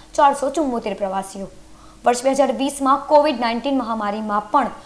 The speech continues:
બાર લાખ એક્યાસી હજાર પાંચસો બ્યાસી પ્રવાસીઓ આવ્યા હતા, જ્યારે તેના પછીના વર્ષે, એટલે કે બે હજાર એકવીસમાં, પ્રવાસીઓની સંખ્યા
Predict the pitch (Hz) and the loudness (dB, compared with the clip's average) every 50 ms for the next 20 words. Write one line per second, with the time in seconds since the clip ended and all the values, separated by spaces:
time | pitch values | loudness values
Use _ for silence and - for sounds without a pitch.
0 | - - - - 247 254 269 302 269 277 277 277 294 - 226 175 - 294 277 277 | -20 -20 -6 2 4 4 6 4 4 4 2 2 2 0 -2 -4 0 0 0 2
1 | 285 320 294 254 233 - 247 247 262 254 - 269 277 285 269 - 269 277 269 269 | 2 -2 -2 -2 -2 -2 0 0 0 0 0 -2 -2 -2 -2 0 -2 0 2 4
2 | 277 277 277 294 277 - 226 202 196 196 - - - 277 320 247 - - 202 190 | 4 4 4 2 -2 -2 -2 0 -2 -2 -4 -4 0 2 2 2 2 0 -8 -10
3 | - - - 208 180 - - - - - - - - - - - - - 277 269 | -10 -8 -8 -8 -8 -8 -14 -20 -20 -20 -20 -20 -20 -20 -20 -16 -2 4 6 8
4 | 254 285 294 294 294 294 294 269 262 - 294 294 294 277 247 254 240 - - 311 | 8 8 6 4 2 0 0 0 -2 -2 -2 0 0 0 0 -2 -4 -4 -4 -4
5 | - - - 240 - - 269 277 269 - 277 269 277 262 277 262 262 254 - - | -4 -4 -4 -8 -4 -2 -2 -2 0 4 4 4 4 4 2 2 0 -2 -4 -4
6 | - 277 277 - 262 262 254 233 233 262 277 - 262 247 247 254 254 269 254 247 | -6 -6 -6 -4 -4 -4 -2 0 0 0 2 2 2 2 2 2 2 0 -6 -6
7 | 240 - 240 226 220 247 233 | -6 -6 -8 -6 -2 -2 -2